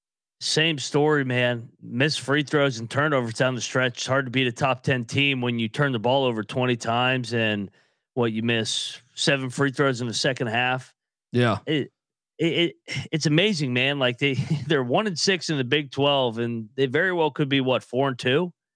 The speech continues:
Speaker 1: I mean, they should have beat K-State in the opener, should have beat Oklahoma State, but I don't know, man. It kinda, like, just like last year, it's, you lose all these close games, and it's, that's the difference in the Big Twelve.
Speaker 2: Yeah,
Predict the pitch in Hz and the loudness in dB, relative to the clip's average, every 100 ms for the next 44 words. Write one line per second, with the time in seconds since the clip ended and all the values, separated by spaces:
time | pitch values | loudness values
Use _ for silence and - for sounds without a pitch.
0 | - 123 117 117 156 143 147 - 147 135 | -2 -2 0 0 0 0 -2 0 -2 -2
1 | 147 147 127 117 113 107 107 107 104 123 | -2 0 0 0 2 0 0 -2 0 -2
2 | 127 131 131 135 123 113 - 139 131 117 | 0 2 2 0 -2 -4 0 0 0 -2
3 | 113 107 - _ _ _ _ _ 135 160 | 0 0 -6 _ _ _ _ _ 0 2
4 | 160 151 139 135 131 151 160 151 139 120 | 2 2 2 0 0 0 0 0 -2 -2
5 | 85 120 147 190 139 143 170 - 101 90 | -8 -4 0 0 0 0 0 -2 -8 -10
6 | - 113 - - - - 104 113 139 143 | -6 -4 -4 -6 -8 -10 -6 0 2 4
7 | 143 135 127 - 143 120 123 135 139 113 | 2 0 -2 0 0 0 -2 0 0 -2
8 | 113 113 113 - _ _ _ - 123 - | -4 -4 -6 -10 _ _ _ -4 -4 -4
9 | 123 139 131 117 120 98 120 107 110 113 | -2 -2 -2 -2 -2 0 -2 -2 0 0
10 | 92 - _ _ - _ _ _ _ _ | 0 -6 _ _ -18 _ _ _ _ _
11 | - 160 190 | 2 2 4